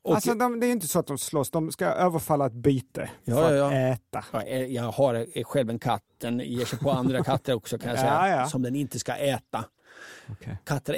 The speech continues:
Speaker 1: äter inte upp allt de ger sig på, kan jag säga.
Speaker 2: Nej, de rackarna.
Speaker 1: Ja.
Speaker 2: Vet du vad?
Speaker 1: Nej.
Speaker 2: Jag får ett nyhetsbrev om invasiva arter i
Speaker 1: Mm.
Speaker 2: Sverige.
Speaker 1: Mm.
Speaker 2: Vilka, vad man ska hålla utkik efter för, eh, djur och växter.
Speaker 1: Mm, det är björnloka.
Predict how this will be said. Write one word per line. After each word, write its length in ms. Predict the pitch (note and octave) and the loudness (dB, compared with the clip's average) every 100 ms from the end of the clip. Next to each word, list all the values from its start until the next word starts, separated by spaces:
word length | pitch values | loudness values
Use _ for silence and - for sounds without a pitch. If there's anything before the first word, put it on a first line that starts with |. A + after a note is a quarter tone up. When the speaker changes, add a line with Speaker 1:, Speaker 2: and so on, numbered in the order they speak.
| E3+ | 0
Speaker 1:
äter 240 | A2 - E3 | 0 0 -2
inte 180 | D3+ | 2
upp 240 | D3+ D3 - | 0 0 0
allt 240 | B2+ C#3 | -2 -2
de 140 | D3 C#3 | -2 0
ger 120 | C#3 | -2
sig 140 | C#3+ | -2
på, 220 | - F#3 D#3 | 0 0 2
kan 140 | C3 | 0
jag 100 | B2 | 0
säga. 200 | C3+ D#3+ | 2 2
Speaker 2:
Nej, 220 | F3+ E3 _ _ - | 0 -2 _ _ -8
de 120 | A#2 | -6
rackarna. 600 | A2 B2+ - A#2 G#2 G#2 G2 | -2 -2 -4 -6 -6 -10 -10
Speaker 1:
Ja. 240 | - A#2 A2+ _ - | -6 -4 -6 _ -6
Speaker 2:
Vet 180 | C#3 C#3+ | -4 -2
du 60 | |
vad? 180 | C3+ B2 - - | 0 -2 -4 -8
Speaker 1:
Nej. 260 | - A#2 B2 | -4 -2 -2
Speaker 2:
Jag 140 | D3 | 0
får 120 | A3 | 0
ett 60 | F#3+ | 0
nyhetsbrev 640 | G3+ A3 F#3+ - D#3+ D3 C3 | 2 2 2 2 2 2 2
om 260 | D#3 D3+ - | -2 -2 -2
invasiva 680 | A3 B3 F3+ D3+ - D#3 D3 | 4 6 6 4 2 2 4
arter 560 | D3+ G#3+ - - A#3+ - - - | 6 4 2 0 0 0 -12 -14
i 20 | G3 | -4
Speaker 1:
Mm. 120 | C#3 | -2
Speaker 2:
Sverige. 420 | E3 - - A#2 - | 0 -2 -6 -8 -4
Speaker 1:
Mm. 320 | B2 D3+ C#3 | -4 -4 -6
Speaker 2:
Vilka, 260 | C#3 D3+ C#3+ D#2+ E2+ F#2 | -6 -4 -2 0 0 0
vad 120 | D#4+ | -2
man 100 | F#4 | -2
ska 140 | - | 2
hålla 140 | C#4 D4+ | 2 4
utkik 520 | B3+ - - D#4+ - | 2 -2 2 2 4
efter 320 | F#4+ - F4 | 0 2 -2
för, 540 | - D#4+ F4 F4 D4 E4+ | 0 0 0 0 0 4
eh, 80 | |
djur 300 | D#4+ D4 A#3 A#3 | 6 6 6 4
och 80 | |
växter. 400 | D3 - - C4 - | 2 0 2 2 2
Speaker 1:
Mm, 260 | D#3+ G3 G3 | -2 0 2
det 80 | |
är 60 | D#3 | 4
björnloka. 680 | D3+ G#3 G3 E3 D#3+ F3+ | 6 6 6 4 4 4